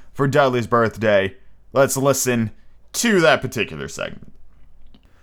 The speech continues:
Half an hour later, Harry, who couldn't believe his luck, was sitting in the back of the Dursleys' cars with Piers and Dudley on the way to the zoo for the first time in his life.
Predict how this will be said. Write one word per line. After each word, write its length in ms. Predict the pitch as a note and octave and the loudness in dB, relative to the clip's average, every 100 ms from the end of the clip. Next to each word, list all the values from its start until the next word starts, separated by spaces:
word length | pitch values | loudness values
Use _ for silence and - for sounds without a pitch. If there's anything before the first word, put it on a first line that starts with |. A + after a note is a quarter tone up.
| - | -6
Half 260 | A#2+ C3 C#3 | 0 0 2
an 60 | |
hour 240 | C#3+ C#3 C3+ | 2 4 4
later, 300 | C#3 D3+ C3 | 2 2 2
Harry, 340 | C#3+ E3+ D#3+ | 2 2 2
who 200 | C#3 C#3 | 0 -2
couldn't 260 | - B3 A#3 | 0 0 2
believe 480 | F3+ F3 G3 A3 F#3+ | 0 2 2 2 2
his 260 | G3 G3 | 2 2
luck, 520 | F3+ G#3+ A3 C#3 - - - _ _ _ - | 2 4 4 2 -4 -20 -20 _ _ _ -12
was 140 | G#2+ | -6
sitting 240 | - F#3 F3 | -2 0 0
in 80 | |
the 60 | D3+ | 0
back 240 | A#2 D3+ | 2 0
of 80 | C#3+ | 0
the 80 | C3 | -2
Dursleys' 420 | C3 D#3+ C#3+ C#3 | 0 0 0 -2
cars 380 | D3 D#3 C3 G#2 | 0 2 2 0
with 120 | G2 | -4
Piers 380 | B2 C3 C3+ A#2 | -4 0 0 0
and 160 | A2+ G#2+ | -2 0
Dudley 480 | C3 A#2+ F#2+ F2 - - | 2 2 -2 -4 -12 -8
on 120 | G#2+ | -4
the 80 | G#2 | 0
way 180 | A2+ A#2+ | 2 2
to 80 | A#2 | 0
the 120 | A2+ | -4
zoo 240 | A2 C3+ | -2 -2
for 100 | A#2 | 0
the 100 | G#2+ | -4
first 480 | - G3 A#3+ A#3 - | 2 4 6 4 0
time 640 | G#3+ G3 E3+ D#3+ D3+ D3 | 0 4 4 4 4 2
in 220 | C#3+ B2 G#2 | 0 -2 0
his 300 | B2 C#3 A#2+ | 0 -2 0
life. 520 | A#2 A2 F#2+ - | 0 2 0 -2